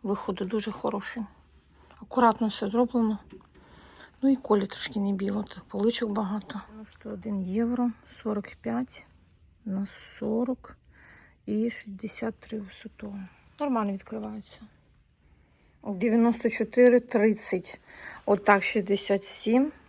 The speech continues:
там тридцять чотири і сто двадцять довжини. Я думала, знаєте, це для взуття. Ну, це може бути і для взуття, але,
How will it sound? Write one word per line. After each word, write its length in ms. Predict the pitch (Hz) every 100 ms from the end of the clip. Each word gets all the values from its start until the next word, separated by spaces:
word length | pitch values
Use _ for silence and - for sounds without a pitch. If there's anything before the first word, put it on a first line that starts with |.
| -
там 240 | - 196 196
тридцять 440 | - 226 - 226
чотири 560 | - - - 247 285 277 - - - - -
і 100 | 202
сто 260 | - 220
двадцять 440 | 202 214 208 214 202
довжини. 380 | 214 202 214
Я 80 | 202
думала, 400 | 202 233 240 240 - _ - - -
знаєте, 240 | 226 247
це 120 | -
для 120 | 226
взуття. 420 | 247 226 226 226 220 - -
Ну, 80 | 311
це 140 | 302 302
може 180 | 285
бути 220 | 240 262 277
і 40 |
для 120 | 262
взуття, 400 | 240 247 302 330 - - - - _
але, 240 | - 233